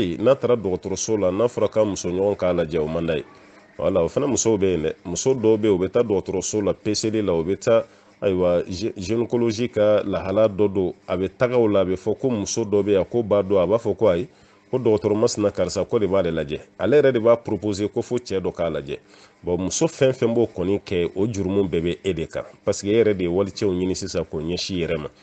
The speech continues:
O jurumu bɛɛ bɛ e de kan, cɛw ta t'o la. Ɔ, mais ni dɔgɔtɔrɔso tagabolo de la, muso de kan ka muso lajɛ. Ɔ, aw ko ko ayi, aw fɛ yan, ko turuturu dɔ don,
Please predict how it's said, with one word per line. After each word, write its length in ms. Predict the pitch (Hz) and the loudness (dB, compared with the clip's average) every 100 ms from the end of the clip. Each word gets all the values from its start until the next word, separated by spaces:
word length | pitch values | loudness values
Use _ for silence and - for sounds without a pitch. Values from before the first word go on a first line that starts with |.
| _ _ _ _ _ _ - | _ _ _ _ _ _ -4
O 120 | 95 | 0
jurumu 380 | 123 110 104 107 | 2 2 2 2
bɛɛ 140 | 95 87 | 0 0
bɛ 140 | 92 | 0
e 20 | |
de 140 | 90 82 | 0 -2
kan, 180 | 80 78 | -2 -4
cɛw 320 | - 92 101 | -4 -4 -2
ta 140 | 87 | -4
t'o 180 | - 69 | -4 -8
la. 140 | 62 - - - - - | -8 -12 -20 -20 -6 2
Ɔ, 80 | 117 | 4
mais 200 | 110 120 | 4 4
ni 160 | 147 151 | 2 2
dɔgɔtɔrɔso 560 | 120 104 110 104 123 120 | 2 0 0 -2 -2 -6
tagabolo 500 | 101 101 95 107 110 | -2 -2 0 0 0
de 120 | 87 | -2
la, 180 | 71 67 - | -4 -8 -8
muso 400 | 92 87 - 135 | -8 -6 -2 0
de 120 | 110 | -2
kan 260 | - 110 110 | 2 2 2
ka 100 | 95 | -2
muso 320 | 87 - 104 | -2 -2 0
lajɛ. 340 | 87 76 78 - - _ _ - | -2 -4 -8 -8 -20 _ _ 0
Ɔ, 220 | 92 - | 0 2
aw 160 | 120 131 | 2 2
ko 160 | 123 | 0
ko 220 | 107 - - | 0 -2 0
ayi, 300 | 98 92 - | 0 0 0
aw 140 | 123 113 | 0 0
fɛ 160 | 104 98 | 0 0
yan, 120 | 87 87 | 0 -2
ko 160 | 120 | -8
turuturu 520 | - 120 117 - 120 113 | -4 -4 -4 -2 -4 -2
dɔ 160 | 92 | -4
don, 120 | 78 | -4